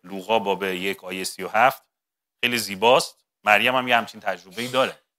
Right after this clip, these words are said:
میگه: «با وجود اینکه دختر نوجوانی هستی، بدون اینکه مردی رو بشناسی، باردار خواهی شد، فرزندی به دنیا خواهی آورد.» و چیزهایی که خدا بهش میگه که خیلی عجیبه. و بعد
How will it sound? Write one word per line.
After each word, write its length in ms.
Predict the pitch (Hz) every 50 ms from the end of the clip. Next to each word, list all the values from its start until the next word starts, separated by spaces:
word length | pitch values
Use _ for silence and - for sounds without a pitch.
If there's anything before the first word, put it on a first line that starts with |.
| _ _
میگه: 200 | _ 101 104 117
«با 120 | 110 98 101
وجود 340 | 101 101 104 101 120 120
اینکه 280 | 139 131 120 - 135 127
دختر 480 | 117 110 101 - _ 113 113 117 117 113
نوجوانی 580 | 113 110 104 101 107 104 101 104 107 104 101
هستی، 400 | 98 104 98 - - - 139 147
بدون 220 | 135 117 110 107 107
اینکه 380 | 107 104 - 120 113 107 - _ _ _ _ _ _ _
مردی 340 | 101 117 123 123 120 123 120
رو 100 | 117 113
بشناسی، 680 | 104 107 104 - - - 101 95 - - 135 143 151 - _ _ _ _ _ _ _
باردار 460 | _ 101 101 104 104 104 117 127 147
خواهی 280 | 143 - 151 143 143 135
شد، 340 | - - 147 147 156 151 - _ _ _ _ _ _ _ _
فرزندی 400 | 98 101 104 101 120 127 135 135
به 100 | 131 131
دنیا 240 | 123 127 123 131 127
خواهی 280 | - - 123 127 127
آورد.» 340 | 127 123 127 131 131 135 135 135
و 240 | 139 143 143 151 - - _ _ _ _ _ _ _ _ _
چیزهایی 380 | _ - 143 127 - 180 202 202
که 100 | 226 202
خدا 240 | - 180 165 165 165
بهش 220 | 156 170 156 -
میگه 160 | 180 165 170
که 380 | 165 - 170 170 160 156 139 - _ _
خیلی 280 | _ _ - 160 170 147
عجیبه. 400 | - - - _ - - _ _ _ _ _ _ _ _ _ _ _ _ _ _ _ -
و 60 | 104
بعد 320 | 107 127 135 135 135 -